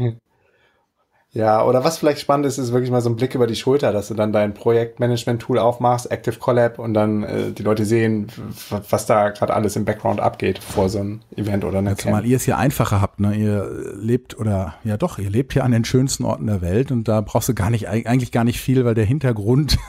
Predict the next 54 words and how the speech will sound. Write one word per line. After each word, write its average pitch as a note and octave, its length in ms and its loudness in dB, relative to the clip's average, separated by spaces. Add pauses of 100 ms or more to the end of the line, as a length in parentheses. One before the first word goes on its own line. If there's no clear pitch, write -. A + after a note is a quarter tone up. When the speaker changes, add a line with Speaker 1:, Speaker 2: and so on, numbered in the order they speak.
(240)
Speaker 2:
<laughs> - 380 -14
des A#2+ 160 0
Videos B2 340 4
ja A2 140 2
schon A2+ 160 -2
eine G#2+ 60 -2
ganze A2 260 -4
Menge G#2+ 180 -2
Speaker 1:
Ja. - 80 -4
Speaker 2:
Eindruck A2+ 260 -2
macht. F#2+ 220 -8
Wenn G#2 80 -4
ich A#2+ 120 -6
hier B2+ 180 2
aus A#2 160 -4
meinem A2+ 200 0
Homeoffice C#3 460 2
streame, C3+ 460 4 (460)
dann A2+ 120 0
ist A#2+ 140 -2
das A#2+ 160 0
bei G#2+ 160 2
weitem C3 280 4
nicht B2 160 2
so B2 120 2
sexy - 420 -2
irgendwie, A2 460 0
mir C#3 160 6
über A2+ 100 2
die G2 80 0
Schulter G2+ 320 0
zu G#2 140 -4
gucken, A2 280 -6
als, G#2 320 -4
äh, G#2+ 240 2 (120)
wenn G#2+ 240 0
ihr B2 260 0
da A2 140 4
sitzt C3 320 -2
eben A#2+ 260 2
in G#2+ 120 2
Badeklamotten A#2 580 0
hinter A#2 260 0
das, G#2 160 -2 (340)
hinter B2+ 180 0
euch A#2+ 100 2
das A2+ 220 0
Meer A#2 420 4 (580)
und G#2 120 -6
da, - 40 2
den A#2 220 2
Lifestyle B2+ 400 4
einfach F2+ 240 0
repräsentiert. F2+ 480 -4